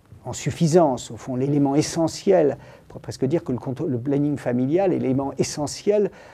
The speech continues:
de régulation du marché du, du logement, puisqu'il y a une démocratie, une démographie un peu déclinante. Donc c'est un marché de locataires. C'est un marché de locataires, et la crainte numéro un des propriétaires, c'est ce qu'ils appellent le locataire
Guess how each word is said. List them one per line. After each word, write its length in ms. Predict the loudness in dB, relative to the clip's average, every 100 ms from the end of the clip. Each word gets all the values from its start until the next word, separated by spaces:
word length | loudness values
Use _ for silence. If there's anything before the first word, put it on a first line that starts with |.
| -8
de 140 | -2 0
régulation 500 | 2 2 0 0 0
du 80 |
marché 320 | 0 -2 -2 -2
du, 540 | 0 -4 -4 -6 -4
du 120 | -4
logement, 380 | -2 0 0 0
puisqu'il 220 | -2 -4
y 40 | -2
a 40 |
une 80 | 0
démocratie, 500 | 0 -2 -4 -8 -8
une 160 | -6 -2
démographie 580 | 0 0 -2 -4 0 -2 -2 -16 -20 _ 2
un 140 | 4
peu 160 | 4 4
déclinante. 640 | 2 0 -4 -4 -6 -12 -20 -12 2
Donc 200 | 2 4
c'est 200 | 0 0
un 60 |
marché 580 | 0 -2 -6 -2 -2 -2 _ _ _ _ _ _ _
de 200 | -2 6
locataires. 840 | 6 6 2 -4 -8 -12 -16 -20 -20 _
C'est 160 | -10 -6
un 60 |
marché 280 | -4 -4 -2
de 60 | -2
locataires, 420 | -4 -2 -2 0 0
et 160 | 0 -2 -16 -4
la 160 | -2 -2
crainte 400 | -2 -2 -2 0
numéro 480 | 2 2 4 2 2
un 260 | 2 2 -4 -18 _ -20 _ _ -10
des 120 | -8
propriétaires, 720 | -6 -6 -4 -4 -2 -2 -4
c'est 100 | -6
ce 80 | -12
qu'ils 180 | -10 -10
appellent 220 | -6 -4
le 100 | -4
locataire 480 | -4 -6 -8 -8